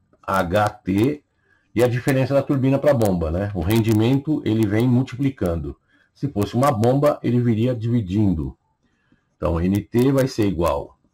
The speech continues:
a dez mil, que é o gama da água, vezes zero vírgula cento e trinta e três, H T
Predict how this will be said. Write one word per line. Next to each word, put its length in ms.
a 320
dez 420
mil, 460
que 80
é 60
o 80
gama 480
da 200
água, 520
vezes 680
zero 360
vírgula 580
cento 460
e 60
trinta 320
e 100
três, 720
H 240
T 440